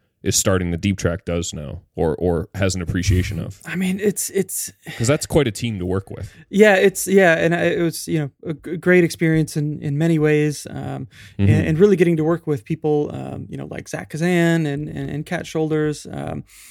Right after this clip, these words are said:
Speaker 2: uh, and, and Zach Weiss. You know, these are people that, that maybe see things very differently than I do, um,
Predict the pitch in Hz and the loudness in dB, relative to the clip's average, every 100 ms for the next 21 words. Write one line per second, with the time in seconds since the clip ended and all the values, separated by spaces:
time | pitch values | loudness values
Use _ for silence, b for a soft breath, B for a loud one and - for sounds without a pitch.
0 | B B - 147 143 156 156 156 151 160 | B B -6 -4 -2 -2 -2 -2 -2 -4
1 | 165 151 160 156 - 170 165 165 208 202 | -4 0 0 0 -2 0 2 4 2 2
2 | 214 214 180 175 156 160 156 B B B | 4 4 4 0 2 0 0 B B B
3 | _ 165 151 - 233 233 143 139 156 147 | _ 0 0 2 2 2 -2 -2 -2 -2
4 | 131 - - - 139 143 147 156 175 180 | -4 -10 -8 -6 -6 -4 -2 -2 -2 -2
5 | 180 - 160 151 147 147 143 | -4 -6 -4 -2 -2 -4 -8